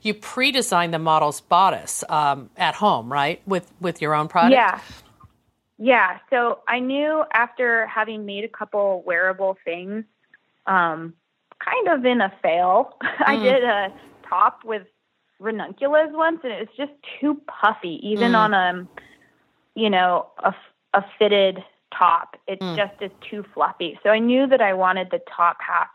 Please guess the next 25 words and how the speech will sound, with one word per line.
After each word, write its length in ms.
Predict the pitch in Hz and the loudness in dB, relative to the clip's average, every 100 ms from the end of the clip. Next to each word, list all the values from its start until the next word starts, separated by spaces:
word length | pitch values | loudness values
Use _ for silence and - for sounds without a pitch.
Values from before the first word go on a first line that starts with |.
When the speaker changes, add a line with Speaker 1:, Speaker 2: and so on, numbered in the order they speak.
| _ | _
Speaker 2:
to 80 | 180 | -12
be, 420 | 180 170 170 - _ _ _ - | -6 -4 -4 -8 _ _ _ -2
um, 460 | 185 165 156 202 - | 0 2 -2 -10 -4
form-fitting 720 | 202 190 190 190 185 175 170 | 0 0 0 -2 -2 0 -2
and 180 | 165 156 | -6 -8
tight. 360 | - 170 165 - - | -2 -2 -2 -2 0
So 180 | 170 | 2
I 40 | 170 | 2
used 680 | 170 180 180 180 175 - - _ _ _ _ - | -2 -4 -4 -6 -10 -20 -20 _ _ _ _ 0
Dusty 400 | 190 190 - 202 | 0 2 -4 -2
Miller 720 | 190 185 190 185 180 180 180 - - | 0 2 4 4 2 0 -2 -10 -6
and 360 | 180 170 170 165 | -2 -2 -4 -4
lamb's 360 | 180 175 180 175 | -2 -2 -2 -6
ear, 360 | 175 165 156 156 | -2 0 0 -2
and 100 | 185 | 0
I 100 | 180 | 2
often 400 | 196 202 226 202 | 2 0 -4 -4
turn 260 | - 180 180 | -4 -6 -2
the 100 | 170 | -4
leaf 280 | 165 165 - | -4 -8 -2
over 260 | 160 156 151 | -2 0 -4
just 200 | - - | -4 -8
'cause 120 | - 175 | -8 -6
it's 160 | 170 - _ | -8 -8 _
got 200 | 160 - | 0 0